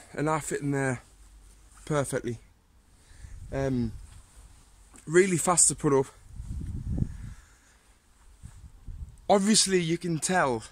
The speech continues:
that it's cheaper than the other brands. How you can tell is just by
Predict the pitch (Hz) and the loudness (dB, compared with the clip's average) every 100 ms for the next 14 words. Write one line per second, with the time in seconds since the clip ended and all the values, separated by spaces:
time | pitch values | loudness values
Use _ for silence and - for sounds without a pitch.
0 | - _ _ _ - 151 139 123 - - | -20 _ _ _ -12 -6 -6 -6 -14 -20
1 | _ _ _ - 135 - - 185 180 151 | _ _ _ -12 -10 -8 -2 0 0 -2
2 | 143 135 120 139 135 160 202 202 - - | -2 -2 0 -2 2 2 2 -2 -8 -20
3 | - - - - - 190 226 233 - 175 | -20 -20 -20 -20 2 6 8 6 2 -2
4 | 175 151 131 127 - - - - 185 160 | -2 2 2 0 -8 -20 -20 -6 -4 -4
5 | - 175 160 | -2 0 0